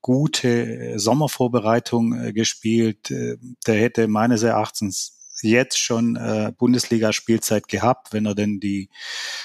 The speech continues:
die Erlaubnis, äh, die Spielerlaubnis gehabt hätte. Da waren alle ja bei der Verpflichtung davon überzeugt, dass er ein hervorragender Kicker ist. Das hat er auch, äh, bewiesen. Aber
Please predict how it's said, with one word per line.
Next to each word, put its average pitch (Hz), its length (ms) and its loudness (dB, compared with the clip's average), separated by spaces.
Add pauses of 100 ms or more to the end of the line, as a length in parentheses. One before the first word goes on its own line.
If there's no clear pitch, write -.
(160)
die 101 80 0
Erlaubnis, 110 720 0
äh, 110 200 -6
die 101 120 -6
Spielerlaubnis 104 760 0
gehabt - 460 -8
hätte. 104 440 -4 (360)
Da 104 160 -2
waren 117 760 0 (520)
alle 123 360 4
ja 139 200 4
bei 123 160 2
der 120 80 2
Verpflichtung 117 600 -2
davon 113 320 0
überzeugt, 110 640 -2
dass 98 240 -4
er 104 280 -2
ein 101 220 0
hervorragender 107 880 0
Kicker - 400 -2
ist. - 400 -2
Das - 160 -4
hat 107 140 -4
er 104 120 -2
auch, 98 320 -10 (1000)
äh, 104 400 2
bewiesen. 139 920 0 (640)
Aber 110 560 0